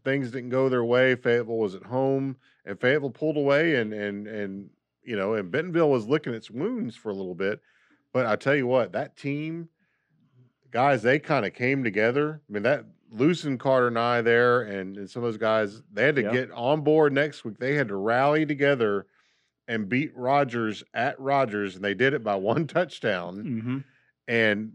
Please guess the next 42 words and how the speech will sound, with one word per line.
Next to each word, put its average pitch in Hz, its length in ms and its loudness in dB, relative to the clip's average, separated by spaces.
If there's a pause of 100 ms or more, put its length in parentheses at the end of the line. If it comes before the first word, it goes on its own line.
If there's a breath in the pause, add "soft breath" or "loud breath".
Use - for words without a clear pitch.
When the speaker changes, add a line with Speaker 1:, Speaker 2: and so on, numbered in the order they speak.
Speaker 1:
but 98 140 -6
they 123 160 4
did 165 200 4
it, 117 200 0
and 101 100 -10
then 120 120 0
they 120 120 2
go 117 260 6
and, 104 180 -2
and, 98 460 -6
and 98 200 -10
wallop 120 340 2
Springdale 127 640 2
really 120 280 4
good, 117 340 6 (460 soft breath)
and 110 160 0
then 143 140 4
they 120 200 6
crushed 127 720 0
Bentonville 113 400 -2
West 110 380 2
when, 101 240 -10
when 101 180 -4
Nye 113 200 0
returned 110 540 -2
the 110 60 -2
Speaker 2:
Mm-hmm. 110 60 2 (100)
Speaker 1:
next 139 140 -8
week. 113 360 -4 (680 soft breath)
I, 113 340 -2
I - 20 2
think 147 200 0
that 110 200 0
Bentonville 123 380 0
team 120 300 -2
has 90 180 -6
really 120 240 4
come 123 320 -2
together. 120 600 -2
You 120 120 -8
know, 101 140 -2
the, 101 280 -12